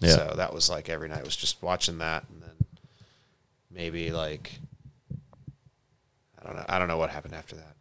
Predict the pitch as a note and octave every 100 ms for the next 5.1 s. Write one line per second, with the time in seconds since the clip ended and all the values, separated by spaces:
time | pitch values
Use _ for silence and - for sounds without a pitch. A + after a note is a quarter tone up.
0 | _ G#2 G#2 - G2 F#2 F#2+ F2+ F#2 F#2
1 | F#2 F2+ F2 G2+ - _ _ _ _ -
2 | - - - - - - C#2+ C2+ - -
3 | - - G#2 A#2+ A2+ G#2 F2 E2 E2 E2
4 | D#2+ E2 E2 D#2+ F2+ F2+ F2 E2 E2 -